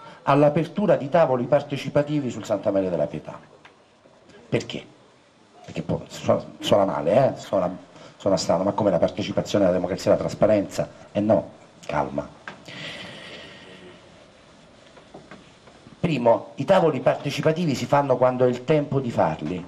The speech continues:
cioè prima di decidere e di scegliere. Allora nessuno deve far finta, ehm, era interessante l'intervento di Tiziana Ferrante, che fra l'altro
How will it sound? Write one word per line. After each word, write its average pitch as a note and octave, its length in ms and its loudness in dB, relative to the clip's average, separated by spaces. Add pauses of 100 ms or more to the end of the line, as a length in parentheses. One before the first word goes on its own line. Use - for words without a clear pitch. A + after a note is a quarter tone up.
(120)
cioè B2 140 2
prima A2 560 -6
di F#2 140 -10
decidere F2 500 -6
e E2 100 -10
di D#2 100 -16
scegliere. C#2 680 -6 (520)
Allora C#3 400 4
nessuno D3 680 0
deve A#2+ 360 2
far A#2+ 200 2
finta, A2 500 -4
ehm, A#2 460 2
era B2 160 4
interessante B2 600 0
l'intervento A2+ 480 0
di G#2+ 120 -6
Tiziana A2+ 300 0
Ferrante, B2 500 0
che F#2+ 60 -8
fra A#2 180 0
l'altro A#2 380 0